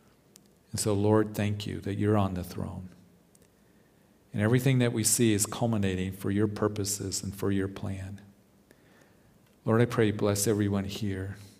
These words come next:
And Lord, I thank you that we can be reminded that you, you are truly the Lord of heaven and earth. And so we just come to you and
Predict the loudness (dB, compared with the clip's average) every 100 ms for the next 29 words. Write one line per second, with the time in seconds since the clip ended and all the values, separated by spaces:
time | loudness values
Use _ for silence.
0 | -20 _ _ _ _ _ _ _ _ _
1 | _ -2 2 4 2 2 0 2 0 2
2 | 0 2 0 0 0 2 2 -2 -8 -14
3 | -20 _ _ -2 0 4 2 2 0 -2
4 | -2 -8 -12 -18 -20 -20 _ _ _ _
5 | _ _ _ _ _ _ _ -8 -8 -6
6 | 0 2 4 4 4 2 0 -4 0 2
7 | 2 0 -4 -8 -12 -20 -20 _ _ _
8 | _ _ -4 2 4 4 0 -4 -6 -4
9 | -2 -2 -2 -8 -12 -16 -20 -20 -20 _
10 | _ _ _ _ _ _ _ _ _ -6
11 | -4 2 4 4 2 0 0 0 0 -2
12 | -2 0 0 -4 -4 -4 -6 -10 -12